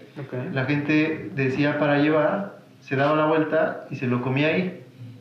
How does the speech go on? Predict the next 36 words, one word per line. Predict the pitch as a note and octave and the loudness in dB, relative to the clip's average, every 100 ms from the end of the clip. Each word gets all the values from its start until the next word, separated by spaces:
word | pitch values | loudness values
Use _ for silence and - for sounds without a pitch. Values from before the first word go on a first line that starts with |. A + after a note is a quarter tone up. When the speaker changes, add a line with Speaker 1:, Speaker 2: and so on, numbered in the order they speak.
| - - | -20 -10
Speaker 2:
Entonces, | D3 C3+ D3+ D#3+ | -6 -2 -2 -2
después | D#3 - E3+ F3+ | -4 -4 -2 0
de | F#3 | 2
una | F3 D#3 | 2 4
hora, | D3+ - - | 2 2 0
el | C3+ | 0
bote | C#3+ D3+ D3+ | 0 0 0
de | C3+ | 2
basura | B2 B2 C3 C#3 - - | 0 0 0 0 -2 -2
tenía | C3 C3+ | -2 0
una | C#3+ C#3+ C3+ - | 0 0 0 0
torre | C3+ C#3+ C#3 | 0 2 2
de | B2 | 0
unicel. | A#2+ A2+ B2+ C3 | -2 -4 -4 0
Speaker 1:
Desbordado, | C#3 C3 C3+ C#3+ D3+ D#3 C#3+ | 2 4 4 4 4 4 4
¿no? | C3+ D#3 | 4 2
Así. | D3+ C#3 | 2 2
Speaker 2:
Ahí | C#3 F3+ | 2 4
mismo, | G3+ F#3+ F3 - - | 4 4 4 2 0
al | C#3 | 0
lado. | D#3 D#3+ C3 - D3 | 2 2 0 -2 -4
Speaker 1:
Sí. | C3 | -2
Speaker 2:
Cuando | C3 D3 C#3+ | 0 2 2
podías | - D3+ D#3 D#3+ | 0 2 2 2
pedir | F3 E3+ E3 | 2 0 0
tu | E3+ | -2
charola | E3 D3 D3+ D#3 D#3+ D#3 | 0 0 2 4 4 2
y | C3 B2 - | 0 -2 -2
pedir | C3 C3 C#3+ | 0 0 0
en | C#3 | -2
platos | C#3+ C#3 - C3+ | 0 0 0 -2
de | B2+ | -2
plástico | C3 C3+ C3+ - C3 | 0 0 -2 -4 -6
que | B2+ | -2
después | A#2+ - C#3 | -4 -4 -2
lavan. | C#3+ D3+ C3+ | 2 2 2